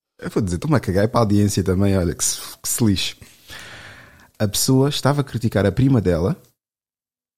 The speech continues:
porque estava-se a dar uma, lá está, "Eu sou não sei das quantas", mas ela era,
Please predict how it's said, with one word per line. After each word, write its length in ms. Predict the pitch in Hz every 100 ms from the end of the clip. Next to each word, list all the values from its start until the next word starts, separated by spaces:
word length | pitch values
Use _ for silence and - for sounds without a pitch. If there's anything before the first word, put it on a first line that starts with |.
| _ _ _ _ _ -
porque 280 | 101 - 92
estava-se 480 | 87 107 107 -
a 40 | 101
dar 180 | 98 98
uma, 320 | 95 85 80 80
lá 100 | 90
está, 300 | - 85 78 _ _ _ -
"Eu 140 | 92
sou 400 | - - 92 87
não 100 | 80
sei 120 | - 90
das 120 | 85
quantas", 420 | - 101 - - -
mas 180 | 98
ela 200 | 110 110
era, 160 | 110